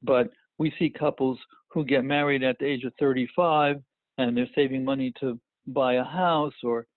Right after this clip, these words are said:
they're, s-, they're still in school pursuing an advanced degree, and many of them are using birth control, and they roll in at forty or forty-two,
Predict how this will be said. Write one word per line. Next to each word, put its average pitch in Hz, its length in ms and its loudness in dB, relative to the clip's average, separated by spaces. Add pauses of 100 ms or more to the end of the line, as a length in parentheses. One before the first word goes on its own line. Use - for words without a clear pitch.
(180)
they're, 123 160 -2
s-, 131 400 -10
they're 120 480 0 (100)
still 143 260 6
in 127 220 0
school 170 320 2
pursuing 139 520 0
an 131 100 2
advanced 147 460 0
degree, 151 420 2 (300)
and 135 300 2
many 160 280 0
of 156 80 0
them 143 200 0
are 135 120 0
using 135 520 -4
birth 202 240 2
control, 131 500 0 (240)
and 139 120 -2
they 143 100 2
roll 165 320 6
in 175 140 0
at 127 140 -2 (100)
forty 180 300 0
or 135 80 0 (100)
forty-two, 147 720 0